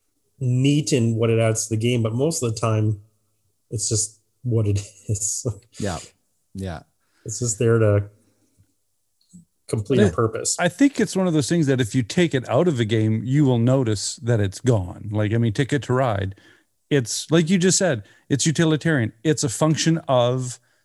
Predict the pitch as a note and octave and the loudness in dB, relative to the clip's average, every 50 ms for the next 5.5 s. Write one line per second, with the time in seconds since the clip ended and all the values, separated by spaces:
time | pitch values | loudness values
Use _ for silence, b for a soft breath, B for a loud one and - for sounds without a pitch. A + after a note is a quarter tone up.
0 | _ _ _ _ - A#2 B2+ C3+ C3+ B2+ A2 - B2 B2+ B2 A#2 A2 G#2 G2 F2+ | _ _ _ _ -6 -2 2 2 2 2 0 0 0 0 0 2 0 0 0 -2
1 | F2 E2+ F2 G#2 G2+ - - C#3+ C3+ B2+ A#2+ B2 B2 C3 - - _ _ _ _ | -6 -6 -6 -6 -4 -2 0 0 0 0 0 -2 -2 -4 -8 -12 _ _ _ _
2 | _ _ - B2+ G#2 A#2 B2 E3 G3+ - - - - - A#2 F#2+ F2 F2+ F#2+ G#2+ | _ _ -2 0 0 0 0 -2 -2 -4 -6 -4 -2 0 0 0 0 -2 -4 -6
3 | C3+ - _ _ _ _ _ _ _ _ G2+ A2+ A2 G2+ F#2+ G2 - _ _ _ | -6 -8 _ _ _ _ _ _ _ _ -4 -2 -2 -2 -2 -4 -8 _ _ _
4 | _ _ _ _ C#3 C#3 - - C#3+ C3+ C3+ C#3 C#3 C3 - D3+ B2 - - C#3 | _ _ _ _ -2 0 0 2 2 4 4 4 2 2 0 0 -2 0 0 0
5 | C3 B2+ C3 B2+ B2+ B2+ B2 B2 A#2 | 0 2 0 0 0 -2 -2 -4 -6